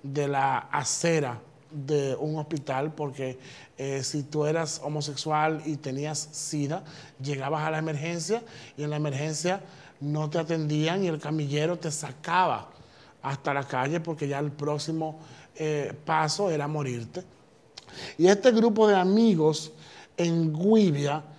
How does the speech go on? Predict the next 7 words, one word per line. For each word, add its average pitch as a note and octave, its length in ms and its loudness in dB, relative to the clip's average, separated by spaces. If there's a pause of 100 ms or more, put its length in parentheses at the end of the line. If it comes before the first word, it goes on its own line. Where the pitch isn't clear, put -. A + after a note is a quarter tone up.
(280)
decide D3+ 1200 2 (580)
que F#3 140 2
había F3 240 4
que G3 80 0
hacer F#3+ 300 4
algo F#3+ 320 4
más D#3+ 560 0